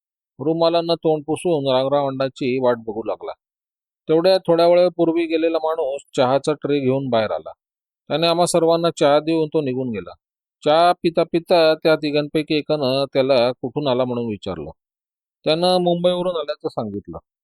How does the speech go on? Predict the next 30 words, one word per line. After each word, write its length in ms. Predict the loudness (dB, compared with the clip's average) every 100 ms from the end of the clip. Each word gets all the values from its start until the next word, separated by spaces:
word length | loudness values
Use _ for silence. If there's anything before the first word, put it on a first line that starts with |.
| _ _ _ _ _ _ 0
पाच 240 | 0 2
मिनिटांनंतर 580 | 0 2 2 0 0 2
एक 120 | 2 -2
गृहस्थ, 460 | 0 2 2 0 2 4 4
सफेद 340 | 2 -2 0 -4 _
शर्ट, 360 | -2 0 2 2
डोक्यावर 580 | 4 4 2 0 0
टोपी, 500 | 0 -4 -4 -4 -4 -10 _ -8
ओठावर 680 | -4 -2 0 2 2 2 -2
तलवारकट 540 | 0 0 2 2 2 -4
मिशा 460 | -4 -4 2 4 4
असे 200 | 0 -4
सर 180 | -2 -2
हळूहळू 360 | 0 -2 -2
चालत 340 | 0 0 0 -2
ओसरीवर 400 | -4 -8 -6 -4
आले. 200 | -4 -8 -14 _ _ _ _ -6
तसे 240 | -2 0 2
सर्वजण 460 | 2 2 2 2
उठून 280 | 0 0 -2
उभे 200 | 0 0
राहिले. 280 | -2 -6 -14 _ _ _ _ _
त्या 200 | 0 2
गृहस्थानं 600 | 2 2 2 2 0 2 0
धारदार 320 | 2 4 4
आवाजात, 500 | 4 4 2 2 2 0
"नमस्कार 460 | -4 -2 -2 0 0
मंडळी," 400 | 2 2 2 0 -6 _
असं 180 | -10 -6
म्हणून 380 | -2 0 0